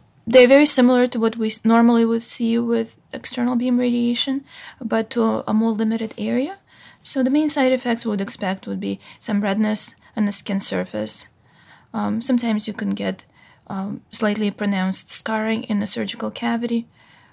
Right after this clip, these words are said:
But that, that's pretty much the extent of, uh, what was described in the clinical trials. Um, overall, patients have expressed a very,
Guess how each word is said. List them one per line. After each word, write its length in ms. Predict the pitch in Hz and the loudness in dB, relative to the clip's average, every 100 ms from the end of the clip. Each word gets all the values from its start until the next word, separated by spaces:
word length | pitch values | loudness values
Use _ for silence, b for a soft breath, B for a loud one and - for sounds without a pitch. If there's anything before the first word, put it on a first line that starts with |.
| b _ _ _ _ _ _ _ _ _ _ _ _ _ - | b _ _ _ _ _ _ _ _ _ _ _ _ _ -8
But 160 | 226 | -4
that, 100 | 240 | -2
that's 280 | 247 240 - - - _ _ - - - | -2 -2 -4 -8 -20 _ _ -16 -16 -8
pretty 160 | - 220 | 0 2
much 180 | 214 208 | 2 2
the 100 | 190 | 0
extent 480 | 190 - 208 202 | 0 -2 -2 -2
of, 220 | 196 190 202 | -4 -4 -4
uh, 240 | 185 196 b b b b | -4 -6 b b b b
what 220 | 220 - | -8 -4
was 160 | 214 202 | -4 0
described 520 | - - 220 233 233 | 0 0 0 0 0
in 60 | 208 | -2
the 80 | |
clinical 420 | 202 208 202 220 220 | -2 -4 -4 -6 -6
trials. 640 | - 254 254 254 254 - B B B | -4 -2 -2 -2 -4 -8 B B B
Um, 420 | 202 196 196 - - | -4 -2 -2 -4 2
overall, 640 | 226 233 226 226 226 226 B B 247 | 4 6 6 6 4 0 B B -4
patients 480 | 220 - 220 - - - _ 202 | 0 2 2 2 -2 -6 _ -6
have 220 | 208 220 | -4 -2
expressed 500 | 214 - 214 208 - | -2 0 2 2 0
a 240 | 202 202 - - | -2 -2 -6 -14
very, 540 | 208 214 214 208 226 | -4 -2 0 -2 -4